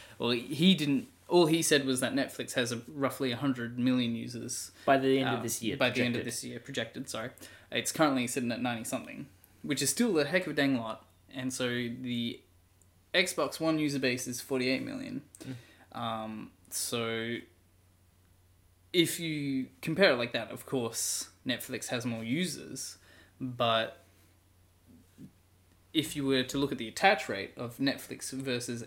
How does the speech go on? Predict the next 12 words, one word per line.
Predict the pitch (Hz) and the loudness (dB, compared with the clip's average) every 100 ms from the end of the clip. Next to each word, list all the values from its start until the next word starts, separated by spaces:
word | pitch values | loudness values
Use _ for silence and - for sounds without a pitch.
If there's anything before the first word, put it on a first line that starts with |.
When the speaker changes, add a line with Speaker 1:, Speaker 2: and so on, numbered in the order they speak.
| - | -4
Speaker 1:
every | 143 139 135 127 | -2 -2 -2 -2
single | 127 135 127 | -2 -2 -4
thing | 120 131 123 | -4 -2 0
that | 113 107 | -2 -6
it | - | -8
can | 131 | -10
play | 117 147 151 | -2 2 2
on, | 107 107 110 120 - - - - _ | 0 -6 -10 -10 -14 -20 -20 -20 _
you'd | - 156 147 131 | -10 -6 -6 -4
probably | 151 131 123 123 123 120 | 0 0 0 0 0 0
be | 117 123 | -2 -2
looking | 120 127 123 113 110 113 | -2 -2 -2 -2 -4 -6